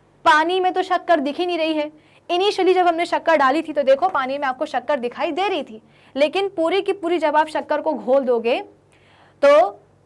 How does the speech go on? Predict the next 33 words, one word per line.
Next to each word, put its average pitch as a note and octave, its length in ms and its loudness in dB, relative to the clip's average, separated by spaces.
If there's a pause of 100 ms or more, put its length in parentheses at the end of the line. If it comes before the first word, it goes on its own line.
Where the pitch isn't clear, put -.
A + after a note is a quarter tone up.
पानी D4+ 320 0
में D#4+ 100 2
अब B3+ 200 -2
आपको C#4 220 0
शक्कर D4 340 -2
दिखाई A#3+ 380 -4
नहीं B3+ 320 -4
देगी। C4+ 320 0 (260)
क्यों G#3 160 -8
नहीं D4+ 200 0
देगी? D#4+ 320 0
क्योंकि E4 320 -4
शक्कर F4 440 -2
के F4+ 120 -6
पास E4+ 280 -2
क्या D#4+ 160 0
है? F4 280 -4
basically D#4 520 -6
जो F4 80 -4
शक्कर D#4 360 -4
है, B3 80 -6
जो C4+ 80 -10
शुगर D#4+ 300 0
है, E4+ 140 -2 (260)
वो F4 100 2
जाकर D4 320 0
के E4+ 100 -6
पानी B3+ 300 -6
में F4+ 180 -4
डिसॉल्व A#3 340 -2
हो G#3 100 -6
गई G#3 140 -4
है। A3 220 -4